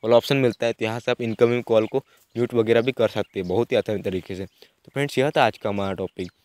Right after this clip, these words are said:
उम्मीद है फ्रेंड्स, आपको वीडियो पसंद आएगी। आज के लिए बस इतना ही।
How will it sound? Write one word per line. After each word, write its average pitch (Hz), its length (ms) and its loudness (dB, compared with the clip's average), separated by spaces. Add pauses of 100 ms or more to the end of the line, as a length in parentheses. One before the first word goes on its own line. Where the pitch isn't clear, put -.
(220)
उम्मीद 117 240 -2
है 147 60 6
फ्रेंड्स, 147 260 -4
आपको 143 200 -4
वीडियो 139 240 0
पसंद 143 340 -4
आएगी। 123 260 2 (380)
आज 127 160 -2
के 147 100 -4
लिए 147 80 4
बस 139 180 0
इतना 120 200 -2
ही। 120 160 0